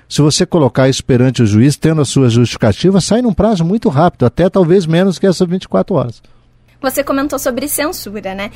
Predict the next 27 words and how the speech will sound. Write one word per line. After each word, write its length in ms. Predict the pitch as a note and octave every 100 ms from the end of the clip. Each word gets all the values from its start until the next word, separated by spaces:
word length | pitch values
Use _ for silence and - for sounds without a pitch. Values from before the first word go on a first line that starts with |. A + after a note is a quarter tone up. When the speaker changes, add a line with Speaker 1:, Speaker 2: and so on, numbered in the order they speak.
| -
Speaker 1:
Uhum. 140 | A2+
Speaker 2:
Caso 240 | G#2 B2+ C#3+
seja 300 | G4+ F#4+ F4+
sancionada, 680 | E4+ A4 - C#4+ B3 B3
quais 300 | C#4+ C4+ F4+
consequências 680 | - F4+ C#4 - A3+ B3 B3
essa 200 | A#3 A#3
emenda 280 | A#3 A3 A#3+
pode 300 | A#3+ B3 C#4
trazer 300 | C4+ A#3+ A#3+
pra 140 | B3
liberdade 500 | A#3 A#3 A3+ G#3 C#4
de 100 | C#4
imprensa 400 | C4+ B3 A3+ B3
e 40 | C4
pra 120 | C4
democracia? 600 | A#3 A3+ A#3 A3 - - - - - - - -
Speaker 1:
Olha, 140 | A#3
eu 80 | A#3+
acredito 480 | G#3+ G3+ F#3 A3 F3+
que, 420 | - G3 F3+ D#3+
até 260 | C#3 - F#3
como 240 | E3+ D#3+
advogado 560 | C#3 A#2+ A2 B2 B2+ A2+
que 140 | A#2
sou, 280 | - D3+ E3+
que, 480 | - G#3+ A3+ A3